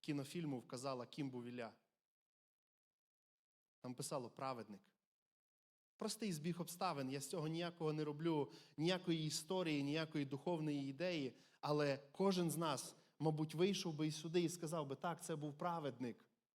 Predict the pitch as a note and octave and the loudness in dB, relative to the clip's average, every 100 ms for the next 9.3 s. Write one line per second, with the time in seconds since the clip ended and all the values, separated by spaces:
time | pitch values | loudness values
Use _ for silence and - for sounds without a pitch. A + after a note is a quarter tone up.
0 | _ _ _ _ _ A#2+ A#2+ - D#3+ D3+ | _ _ _ _ _ -10 -10 -6 -6 -4
1 | D#3 C#3+ C3+ C#3 D3 D#3 B2+ B2 B2 - | -4 -4 -4 -6 -6 -4 -4 -4 -6 -4
2 | F#3+ E3+ D3+ D#3+ - D#3+ C3 - - _ | -4 -4 -4 -6 -6 -6 -6 -8 -18 _
3 | _ _ _ _ _ _ _ _ _ - | _ _ _ _ _ _ _ _ _ -4
4 | C3+ C3+ - E3 F3+ E3 C#3 C3+ C#3+ C#3 | -4 -2 -2 0 0 -2 -2 0 -2 -4
5 | G#2+ - - - _ _ _ _ - C3+ | -6 -10 -14 -20 _ _ _ _ -6 -4
6 | C3 D#3+ D3 - C#3+ - D3+ C#3+ - F3 | 0 0 0 -2 -4 -2 0 0 -2 -2
7 | D#3 C3+ B2+ C3 A#2 - _ _ _ - | 0 -2 -2 -4 -6 -8 _ _ _ -2
8 | E3+ E3+ E3+ D3+ C#3+ D#3 D3 C3 D#3+ F3+ | 0 0 -2 -2 -2 -2 -2 0 0 0
9 | D3 C3+ A#2+ | 0 0 0